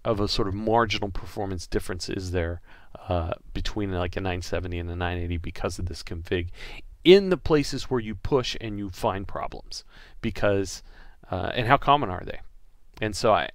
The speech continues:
I don't know the answer to that. Um, you know, the, the other thing I'll say, and I didn't really say this in the write-up,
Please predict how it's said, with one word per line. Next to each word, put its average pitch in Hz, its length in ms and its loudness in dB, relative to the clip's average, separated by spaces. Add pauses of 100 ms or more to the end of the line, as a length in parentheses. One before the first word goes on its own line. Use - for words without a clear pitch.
I 143 80 4
don't 143 160 4
know 120 120 0
the 101 200 -2
answer 95 280 -6
to - 160 -6
that. - 260 -6 (440)
Um, 104 340 0 (840)
you 127 80 -4
know, 131 60 0
the, 127 200 2 (180)
the 143 120 4
other 185 140 2
thing - 200 8
I'll 156 120 -2
say, 123 460 -4 (320)
and 117 80 2
I 117 40 6
didn't 165 200 2
really 160 180 2
say 131 200 2
this 127 220 0
in 127 80 -2
the 107 80 -4
write-up, 101 480 4